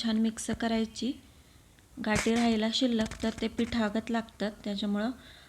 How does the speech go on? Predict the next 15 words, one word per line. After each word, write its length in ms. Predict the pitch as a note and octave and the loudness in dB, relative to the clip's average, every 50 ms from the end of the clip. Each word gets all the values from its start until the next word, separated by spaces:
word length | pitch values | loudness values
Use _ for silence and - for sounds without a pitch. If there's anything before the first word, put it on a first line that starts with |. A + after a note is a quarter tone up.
| - - - - | -20 -12 -6 -4
हाताने 360 | G#3+ G#3 - G#3+ G#3 G#3+ A3+ | -4 -2 0 0 2 2 2
फोडून 480 | A3+ - B3 A#3+ A3 G#3+ A3 A3+ A3+ | 2 2 2 2 4 4 4 4 4
घ्यायचं 340 | A3 A#3 A#3 G#3 G#3+ - F#3+ | 4 4 2 2 0 0 -4
सर्व. 320 | G3+ - G#3+ G3+ G3 G3 A3+ C4 - - - - - - - - - - | -4 -2 -2 -2 -2 -2 -2 -4 -6 -10 -18 -20 -20 -20 -20 -18 -12 -10
आता 160 | F#3+ G3+ G#3+ | -6 -2 -2
इथे 200 | G#3+ G#3+ - A3+ | 0 0 0 0
मी 180 | G#3 A3 A#3+ C4 - - - | 2 2 0 0 -4 -4 -4
अजून 260 | G#3 G3+ G#3+ G#3+ A3+ A3+ | -4 -2 -2 -2 -2 0
थोडीशी 320 | B3 A#3+ A3+ A3+ A3+ A#3 | 0 0 0 0 -2 -2
साखर 340 | A#3 - A3 G#3+ - G#3+ G#3+ | -2 -2 -4 -2 -2 -2 -2
टाकली, 440 | G#3 G#3 G#3 G#3 - G#3 G3 G3+ B3+ - - - - - - - - - - - - - - - - - - - - - - - - - | -2 -2 -4 -4 -2 0 0 0 0 -2 -4 -12 -20 -20 -20 -20 -20 -20 -20 -20 -20 -20 -20 -20 -20 -20 -20 -20 -20 -20 -20 -18 -10 -6
पूर्ण 260 | A#3 A3 - A3 A3+ | -2 0 2 4 4
साखर 380 | A3+ - B3 A#3 - - A3 | 2 2 0 -2 0 0 0
वापरलेली 680 | A3+ A3 G#3 G#3 - G#3+ G#3 G3+ G#3 G#3 G#3 G3+ G#3+ G#3 | 0 0 0 0 0 0 0 2 2 2 2 2 2 2
नाही, 340 | A3+ A#3 A3 G#3 A3 G#3+ C4 | 4 2 4 4 4 2 0